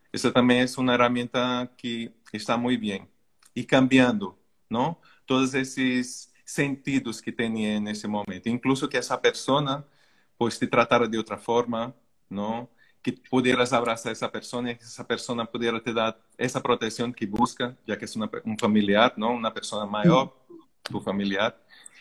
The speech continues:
Speaker 1: Entonces, también son herramientas que nosotros, en cuanto terapeutas, tenemos muchas para poder guiarte en esa, en ese regalo, ¿no? Y abrir ese paquete tan bonito que viene,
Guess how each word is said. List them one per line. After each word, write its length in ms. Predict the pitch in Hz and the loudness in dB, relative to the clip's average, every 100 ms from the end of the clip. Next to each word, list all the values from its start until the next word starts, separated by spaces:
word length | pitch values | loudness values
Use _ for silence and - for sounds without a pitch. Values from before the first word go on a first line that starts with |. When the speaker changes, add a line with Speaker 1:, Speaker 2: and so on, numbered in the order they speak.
| - - | -10 -2
Speaker 1:
Entonces, 300 | 113 123 139 | 0 2 2
también 260 | 135 139 | 2 2
son 160 | 135 143 | 2 2
herramientas 560 | 139 143 147 147 143 | 2 0 -4 -6 -10
que 100 | - 135 | -8 -8
nosotros, 640 | 131 131 147 156 147 127 | -8 -8 -6 -6 -8 -10
en 80 | 131 | -8
cuanto 260 | 127 127 127 | -4 -6 -6
terapeutas, 640 | 117 110 - 127 143 - | -4 -4 -4 -12 -14 -16
tenemos 500 | 123 127 131 135 131 | -14 -14 -12 -14 -6
muchas 760 | 127 143 160 - 110 90 - - _ _ _ - | -4 -2 -2 -2 -4 -4 -8 -16 _ _ _ 0
para 180 | 110 110 | 2 2
poder 460 | 120 113 120 127 | 0 0 -2 -2
guiarte 640 | 117 127 123 123 143 - 120 | -2 2 4 4 2 -4 -8
en 120 | 120 | -6
esa, 640 | 117 - 120 113 110 104 98 92 - _ _ _ _ _ - _ _ | -10 -8 -6 -4 -4 -6 -8 -14 -20 _ _ _ _ _ -20 _ _
en 100 | 131 | -4
ese 220 | 165 254 | 0 2
regalo, 480 | 220 151 120 113 107 | 4 2 2 0 -2
¿no? 260 | 101 123 165 | -6 -6 -6
Y 100 | 143 | -4
abrir 400 | 131 117 131 139 | -4 -2 -2 -2
ese 200 | 135 135 | -4 -6
paquete 400 | 127 120 127 113 | -6 -6 -8 -4
tan 220 | 127 123 | -4 -2
bonito 640 | 123 120 127 131 143 143 _ | -2 -2 -4 -4 -8 -12 _
que 180 | 123 120 | -8 -6
viene, 640 | 113 117 117 120 127 160 | -4 -4 -4 -6 -8 -8